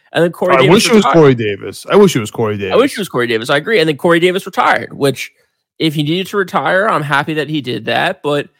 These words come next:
Speaker 1: that's an unexpected loss going into the season <laughs> that you don't see coming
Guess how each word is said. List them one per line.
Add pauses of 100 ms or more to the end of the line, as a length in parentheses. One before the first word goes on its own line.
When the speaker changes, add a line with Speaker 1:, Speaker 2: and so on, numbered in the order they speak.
(220)
Speaker 1:
that's
an
unexpected
loss
going
into
the
season
<laughs>
that
you
don't
see
coming